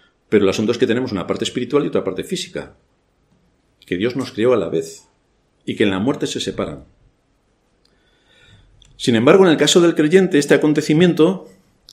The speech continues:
es de gran bendición, porque tan pronto como cerramos nuestros ojos aquí, los abrimos allí. Por lo tanto, es de una gran bendición. La Escritura es bastante clara también y contundente al enseñarnos, por una parte, que tan pronto como un cristiano muere,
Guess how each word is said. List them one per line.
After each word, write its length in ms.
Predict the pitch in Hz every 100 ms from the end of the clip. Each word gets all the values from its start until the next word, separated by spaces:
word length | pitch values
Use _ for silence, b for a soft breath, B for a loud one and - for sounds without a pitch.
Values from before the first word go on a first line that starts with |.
| _
es 220 | 120 135
de 120 | 139 135
gran 260 | 139 135
bendición, 760 | 107 98 90 87 170 123 87 - _ _ _ _
porque 240 | 113 113
tan 240 | 107 107 107
pronto 320 | 156 151 135
como 200 | 120 110
cerramos 520 | 107 107 139 123 -
nuestros 300 | 107 101 92
ojos 260 | 120 139 151
aquí, 440 | 147 220 269 B B B -
los 280 | 120 113 113
abrimos 380 | 117 156 120
allí. 300 | 87 80 73 _ _ _ _ _ _ _ _ _ _ _ -
Por 100 | 92
lo 80 |
tanto, 200 | 107 170
es 80 | 151
de 60 | 143
una 80 | 117
gran 220 | 117 113
bendición. 500 | 104 90 - 76 - _ _ _ _ B B B B B _
La 80 | 117
Escritura 380 | - 113 156 180
es 60 |
bastante 380 | 175 143 151 147
clara 280 | 151 147 139
también 320 | 135 135 151
y 80 | 139
contundente 680 | 131 117 110 110 151 156 143
al 80 | 120
enseñarnos, 840 | 107 117 127 165 143 135 180 - B B B B B -
por 140 | 135
una 260 | 185 202 196
parte, 300 | 127 113 110
que 100 | 110
tan 360 | 117 123 123
pronto 360 | - 190 202 190
como 180 | 160 170
un 120 | 180
cristiano 500 | 180 165 - 117 117
muere, 480 | 139 202 254 254